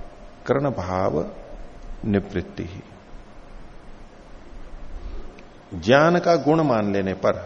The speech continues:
किसमें? तो इसमें अध्याहार चलेंगे, मनसः ज्ञान गुणत्वे। अगर मन का गुण ज्ञान मान लिया जाए तो कर्ण भाव निवृत्ति, उसके कर्ण भाव की निवृत्ति हो जाएगी। फिर उसको आप करण नहीं कह सकते।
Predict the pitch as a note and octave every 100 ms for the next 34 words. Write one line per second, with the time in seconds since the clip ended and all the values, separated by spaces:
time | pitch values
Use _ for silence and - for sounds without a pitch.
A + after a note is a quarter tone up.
0 | - - - - A#2+ D3 E3 F#3+ - A#2+
1 | - B2 A2+ - F#2 A2 G#2+ G#2 G2+ D3
2 | D#3+ G#2+ A2 - D3 D3 A#2+ A2+ G#2 G2
3 | F#2 - F2+ - - - - C3 - -
4 | - - - G#2+ F#2+ A#2+ C#3 C#3+ F3+ F3
5 | F#3 F3 D#3+ D#3 D3+ B2+ A#2 A2+ G#2 A2
6 | G#2+ - A#2+ F2+ - - - - - -
7 | - - - - - - - - - -
8 | - - - - - - B2 A#2 G#2+ G2
9 | G2+ G#2+ - - - - - - G#2+ G2
10 | F#2+ - A2+ G#2 - - - C#3 E3+ D#3
11 | D#3+ D#3+ D3+ C3 B2+ C3+ G#2 B2+ D#3 C#3
12 | D#3+ C3+ D#3+ D3+ E3 F3 E3 A2+ C#3 -
13 | - - F#2 -